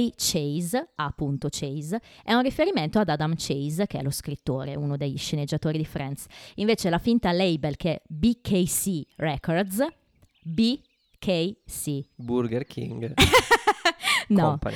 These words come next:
Speaker 1: chiaro riferimento a Bright, Kaufman e Crane, quindi i producer, i cre-,
Speaker 2: Chiarissimo.
Speaker 1: creato-, dai, sì.
Speaker 2: Ma li-, ormai li vedo dappertutto.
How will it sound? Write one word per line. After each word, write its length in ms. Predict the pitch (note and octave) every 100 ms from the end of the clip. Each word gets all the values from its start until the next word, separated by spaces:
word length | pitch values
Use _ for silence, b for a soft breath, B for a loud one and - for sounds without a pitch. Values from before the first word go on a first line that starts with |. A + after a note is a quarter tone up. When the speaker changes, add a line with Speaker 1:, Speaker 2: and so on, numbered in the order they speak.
| B
Speaker 1:
chiaro 380 | - F#3+ F#3 F3+
riferimento 720 | F3+ - G3 A#3+ G#3 F3 F3 G3
a 60 |
Bright, 440 | F3 F#3+ D#3+ E3+ -
Kaufman 480 | F3+ D#3+ - E3 D#3+
e 80 |
Crane, 560 | - D#3 D3 C#3+ C#3+ C#3+
quindi 400 | - C3+ C3+ C3+ - -
i 120 | D3
producer, 540 | - C#3+ C3 B2+ - C#3
i 40 |
cre-, 200 | A#2 D#3
Speaker 2:
Chiarissimo. 340 | - D3 G#2+ -
Speaker 1:
creato-, 440 | G#3+ A3 - - -
dai, 320 | D3+ F3+ G#3
sì. 760 | - - D3 E3 F3+ E3+ D3 C#3 _ _ _
Speaker 2:
Ma 180 | - A2+
li-, 100 | G#2 G2
ormai 240 | A2+ D3+
li 80 | A#2
vedo 180 | G#2+ G#2+
dappertutto. 580 | - D3 - A2 -